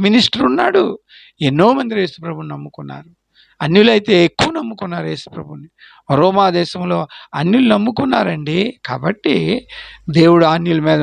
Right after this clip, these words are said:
కూడా తన కృప చూపుచున్నాడని బైబిల్ చెప్తుంది. కాబట్టి క్రీస్తు పౌలు, "నువ్వు బైబిల్ చదవలేదు, నన్ను నువ్వు ట్రైనింగ్కి వెళ్ళాను అన్నావు, కానీ అన్నీ అబద్ధాలే. ట్రైనింగ్కి వెళ్తే నీకు ఇవి తెలియవా?" ఈ పత్రికలు సంఘాల కోసమని రాశాడు. సంఘము,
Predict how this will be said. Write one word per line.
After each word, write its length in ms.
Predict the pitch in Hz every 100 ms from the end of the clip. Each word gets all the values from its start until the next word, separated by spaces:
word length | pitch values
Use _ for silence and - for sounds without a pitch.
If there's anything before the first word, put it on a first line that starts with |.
| 147
కూడా 140 | 170 165
తన 140 | 151 156 -
కృప 180 | 160 - 170
చూపుచున్నాడని 760 | 165 156 - 160 151 147 147 143 135
బైబిల్ 260 | 135 139 -
చెప్తుంది. 480 | 143 - 139 131 147 _ _ _ - - -
కాబట్టి 400 | 160 170 190 - 220
క్రీస్తు 340 | - 214 - 330 285 180 180 254 - - _
పౌలు, 300 | 196 202 220 190 208
"నువ్వు 160 | 220 160
బైబిల్ 280 | 165 220 240 -
చదవలేదు, 520 | 165 214 214 165 143 - _ _ _ _ _ _ _
నన్ను 320 | 170 185 233 226
నువ్వు 160 | 202 180
ట్రైనింగ్కి 360 | 190 202 233 226
వెళ్ళాను 240 | 214 190 160
అన్నావు, 200 | 156 156 151
కానీ 120 | 160
అన్నీ 120 | 175 233
అబద్ధాలే. 380 | 175 180 180 160 151
ట్రైనింగ్కి 360 | 175 233 254 247
వెళ్తే 200 | 240 277 247
నీకు 140 | 185
ఇవి 80 | 165 175
తెలియవా?" 360 | 170 208 156 156 - _ _ _ - - -
ఈ 80 | 170
పత్రికలు 800 | - 160 226 247 269 190 165 220 _ - _
సంఘాల 480 | - 165 196 214 262
కోసమని 420 | 240 226 233 214
రాశాడు. 360 | 185 151 147 131
సంఘము, 680 | - 165 220 247 220 170